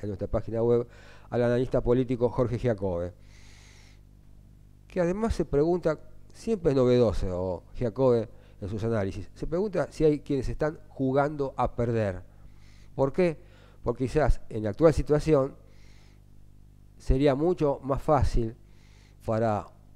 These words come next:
un partido político, una agrupación política, una coalición o como se llame, ejercer a partir del diez de diciembre próximo,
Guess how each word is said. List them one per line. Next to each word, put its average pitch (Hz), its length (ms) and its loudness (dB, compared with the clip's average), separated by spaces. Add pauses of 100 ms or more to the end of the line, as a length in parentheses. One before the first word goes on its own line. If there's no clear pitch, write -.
(220)
un 113 120 -6
partido 123 400 2
político, 120 680 2 (200)
una 104 160 -6
agrupación 98 440 -6
política, 117 540 -2
una 95 200 -6
coalición 101 680 -2
o 101 100 -14
como 95 220 -12
se 107 120 -4
llame, 110 460 -2 (1300)
ejercer 120 600 2
a 117 120 -4
partir 110 300 -2
del 120 140 0
diez 131 100 2
de 127 40 2
diciembre 123 320 0
próximo, 120 500 2